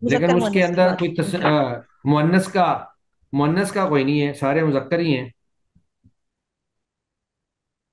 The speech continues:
Speaker 1: जी सर, मैं ये बात कर रही हूँ कि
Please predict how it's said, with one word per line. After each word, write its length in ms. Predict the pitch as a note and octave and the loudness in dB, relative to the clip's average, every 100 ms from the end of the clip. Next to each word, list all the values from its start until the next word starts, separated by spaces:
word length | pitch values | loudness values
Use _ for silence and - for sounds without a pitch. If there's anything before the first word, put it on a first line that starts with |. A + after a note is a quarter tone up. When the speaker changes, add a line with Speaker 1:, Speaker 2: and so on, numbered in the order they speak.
| _ _ _ _ _ _ A3 | _ _ _ _ _ _ -2
Speaker 1:
जी 260 | A3+ A#3 | 2 2
सर, 200 | A#3 C#4 | 2 0
मैं 120 | C#4+ D4 | 2 2
ये 200 | C4 C#4 | 2 2
बात 220 | C4 B3 | 0 0
कर 140 | B3 | 0
रही 120 | B3 | 2
हूँ 120 | C4+ C4+ | 2 2
कि 200 | C#4 | 0